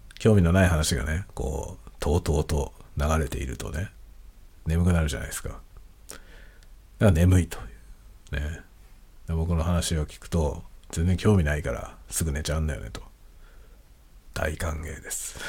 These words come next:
<laughs> そういうコンテンツ。ね。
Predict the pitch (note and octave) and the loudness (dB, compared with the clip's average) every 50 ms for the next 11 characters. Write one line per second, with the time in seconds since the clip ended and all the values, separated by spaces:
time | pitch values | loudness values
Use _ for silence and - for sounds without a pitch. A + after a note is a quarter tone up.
0 | - - - - - - - - - - - - - - - - - - - - | -12 -12 -14 -16 -18 -16 -14 -12 -12 -12 -14 -16 -16 -16 -16 -16 -16 -16 -16 -14
1 | - - - - - - - - - - - - - - - - - C3 D3+ D#3+ | -14 -14 -16 -16 -16 -16 -16 -14 -14 -14 -14 -16 -12 -6 0 6 8 10 10 12
2 | D3 C3+ C3 A#2+ A2 G2+ - F#2+ E2 D2 - - - - - - - - - - | 10 10 10 8 6 4 4 0 0 0 -2 -6 -10 -12 -10 -8 -6 -6 -6 -8
3 | - - - - - - - - - - - - - - - - C2 C2+ D2+ F#2 | -12 -16 -20 -20 -20 -20 -20 -20 -20 -20 -20 -20 -20 -14 -8 -6 -6 -4 -6 -8
4 | - | -10